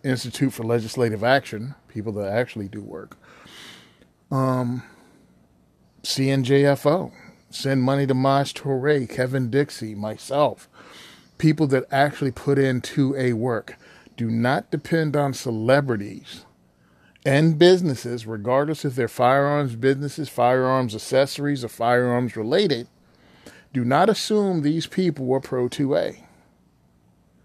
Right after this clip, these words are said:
They may just be business people, and they'll do whatever it is they need to do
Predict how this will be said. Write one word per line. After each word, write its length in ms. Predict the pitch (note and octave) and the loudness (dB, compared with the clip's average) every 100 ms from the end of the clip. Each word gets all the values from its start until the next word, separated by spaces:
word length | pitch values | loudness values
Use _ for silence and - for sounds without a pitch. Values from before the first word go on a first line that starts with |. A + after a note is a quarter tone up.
| _ _ _ _ _ _ _ _ _ _ _ _ C#3+ | _ _ _ _ _ _ _ _ _ _ _ _ -8
They 160 | C3+ D3 | -4 -2
may 220 | C#3+ F#3 | 0 0
just 300 | D3+ C#3+ C#3+ | -2 -2 0
be 140 | D3+ | 0
business 480 | B2+ D3 D#3+ C#3 A#2 | 2 0 0 -4 -4
people, 340 | C3+ A#2 A2+ | -6 -6 -4
and 80 | A2+ | -4
they'll 180 | B2+ D3 | -2 -2
do 220 | A#2 B2+ | -2 0
whatever 420 | C3 A#2 A#2+ C#3 | 0 2 2 2
it 100 | D#3 | 0
is 300 | E3+ D3 C#3+ | 2 0 0
they 140 | B2 C3 | -2 0
need 280 | C3 C3+ D#3 | 0 -2 -2
to 80 | |
do 400 | D#3 A#2+ A2+ A2 | -4 -2 -2 -6